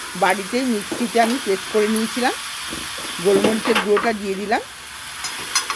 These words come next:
আর এই রান্নায় বন্ধুরা গোলমরিচের গুঁড়োটা দিতেই হবে। দেখুন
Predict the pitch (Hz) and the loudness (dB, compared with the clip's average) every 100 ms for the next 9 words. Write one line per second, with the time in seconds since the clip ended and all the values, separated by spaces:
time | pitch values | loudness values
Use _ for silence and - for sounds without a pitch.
0 | - - - - - - 175 202 214 226 | -6 -8 -8 -8 -10 -6 0 4 4 4
1 | 226 233 240 220 214 247 277 403 269 214 | 2 4 2 2 2 2 2 0 0 0
2 | 208 208 190 254 202 202 208 196 359 277 | 0 -2 0 0 0 2 2 2 2 2
3 | 233 226 240 190 135 131 - - - - | 0 0 0 0 -4 -6 -8 -8 -8 -8
4 | - - - - - - - - - - | -8 -8 -8 -8 -6 -6 -6 -6 -6 -6
5 | - - - - - - - - - - | -6 -6 -6 -6 -6 -8 -8 -8 -6 -6
6 | - - - - - - - - - - | -6 -6 -6 -6 -6 -8 -8 -6 -6 -6
7 | - - - - - - - - - - | -6 -6 -8 -10 -10 -10 -8 -8 -8 -8
8 | - - - - - 175 196 240 | -8 -8 -8 -6 -4 -2 0 0